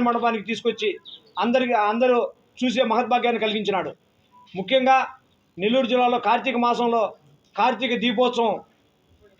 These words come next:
ప్రతి సంవత్సరం విఆర్ కాలేజీలో ఘనంగా నిర్వహిస్తాడు. అయ్యే కాకుండా క్రిస్మస్ అయితేమి, రంజాన్ అయితేమి, బక్రీద్ అయితేమి, అన్ని కార్యక్రమాలకు కూడా తన, తన వంతు సహాయం చేసేటువంటి వ్యక్తి ఆయన.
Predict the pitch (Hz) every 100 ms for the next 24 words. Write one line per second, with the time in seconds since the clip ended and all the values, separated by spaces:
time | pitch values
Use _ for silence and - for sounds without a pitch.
0 | - 208 247 214 233 254 262 208 151 -
1 | - _ _ _ - 190 208 262 254 240
2 | 247 240 226 233 196 - - - 220 254
3 | 254 233 226 214 208 190 151 - _ _
4 | _ 165 247 262 254 240 240 254 247 -
5 | - _ - 208 214 247 247 233 240 240
6 | 254 202 170 165 180 220 254 247 240 240
7 | 233 247 226 - - - 202 214 247 247
8 | 240 240 233 240 208 - _ - 202 277
9 | 269 262 269 262 254 254 226 240 240 202
10 | - - - - 220 233 226 247 254 254
11 | 254 240 - - - - - 233 247 240
12 | 240 220 233 226 226 220 220 208 - -
13 | - 214 - 214